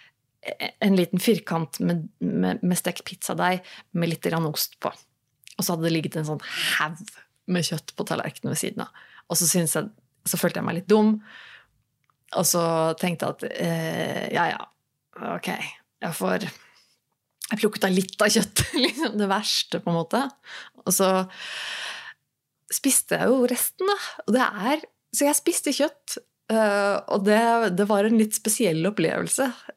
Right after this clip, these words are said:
fordi at jeg har ikke spist kjøtt på veldig mange år. Eh, så, og, ehm, og det var litt sånn, det var litt sånn rart, bare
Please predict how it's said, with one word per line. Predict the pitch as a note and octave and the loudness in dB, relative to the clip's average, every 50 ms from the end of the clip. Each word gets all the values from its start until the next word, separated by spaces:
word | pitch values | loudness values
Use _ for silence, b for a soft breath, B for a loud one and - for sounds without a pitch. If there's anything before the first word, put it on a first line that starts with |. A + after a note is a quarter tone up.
| _ F#3 F3+ | _ -6 -2
fordi | - - G#3 G#3 G#3 G#3 | 0 2 4 4 4 4
at | G#3+ G#3+ G3+ | 4 2 2
jeg | F#3 A3 | 0 0
har | G#3+ G3 - | 0 -4 -8
ikke | - - - | -4 -4 -4
spist | - - - G#3 - - - | -2 0 0 0 0 -2 -2
kjøtt | - - - - - - | -4 -4 -6 -10 -14 -4
på | - A3 G#3+ G#3+ G#3+ G#3+ G#3+ | -2 0 2 2 0 0 0
veldig | A3+ A3 G#3+ D#3+ D3+ G3 A#3 | 0 0 0 2 2 2 2
mange | A#3 G#3 G#3 A#3 A#3+ B3+ D4+ | 4 4 4 4 2 2 0
år. | C4+ G#3+ G#3+ - - B B B B B B B B B B B _ - G3 | 0 -2 -4 -10 -18 B B B B B B B B B B B _ -2 0
Eh, | G3 F#3+ F#3+ F#3+ F#3+ F#3+ F#3+ G3 F#3+ - - - - - F#3 | 2 4 4 4 4 4 4 4 4 2 0 0 -2 -2 -2
så, | - - A3+ A3 G#3+ G#3+ | 0 2 2 4 4 2
og, | - - - - - - - A#3+ - - - - - - - - | 2 -2 -6 -8 -8 -8 -8 -8 -10 -12 -12 -12 -10 -2 0 2
ehm, | A3 A3 G#3+ G#3 G3+ G3+ G3 G3 G3 F#3+ - | 4 4 4 4 4 4 4 2 2 0 0
og | - G#3 - | 0 2 4
det | B3 G#3+ F3 | 4 4 4
var | E3 F3+ A3 B3 | 4 4 4 2
litt | C4 B3+ - | 2 0 2
sånn, | - B3+ A#3+ A#3 A3+ A3+ A3+ A3+ | 2 4 4 6 6 4 4 4
det | A3 G#3+ | 4 4
var | G#3 A#3+ B3 | 4 2 2
litt | A#3+ - | 2 2
sånn | B3+ A#3+ A3+ G#3 | 2 4 4 4
rart, | E3 D3+ - G#3+ A3+ - _ _ _ - - - - B B B B B B B B B B B | 4 4 2 0 -2 -4 _ _ _ -6 -6 -6 -6 B B B B B B B B B B B
bare | - G#3+ F#3+ F3 F#3 F#3+ | 2 2 4 4 4 4